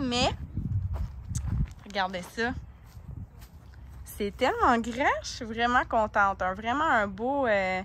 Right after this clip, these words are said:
un beau rectangle. Puis là, on a mis notre parasol à cet endroit-là parce que le soleil vient vraiment de là.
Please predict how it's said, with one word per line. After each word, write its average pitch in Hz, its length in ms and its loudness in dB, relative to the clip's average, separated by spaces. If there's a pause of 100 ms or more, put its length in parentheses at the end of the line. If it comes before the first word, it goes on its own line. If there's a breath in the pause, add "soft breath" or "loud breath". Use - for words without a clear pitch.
(920 loud breath)
un 214 200 4
beau 285 180 2
rectangle. 254 920 8 (680 loud breath)
Puis 262 100 -4
là, 247 80 2
on 240 40 -2
a 226 80 -4
mis 233 100 -4
notre 233 200 -2
parasol 233 720 0
à 226 120 2
cet - 100 -4
endroit-là 233 420 2
parce 240 220 0
que 226 80 -8
le 208 60 -2
soleil 214 280 -4
vient 214 200 -4
vraiment 214 320 0
de 240 100 -2
là. 208 340 2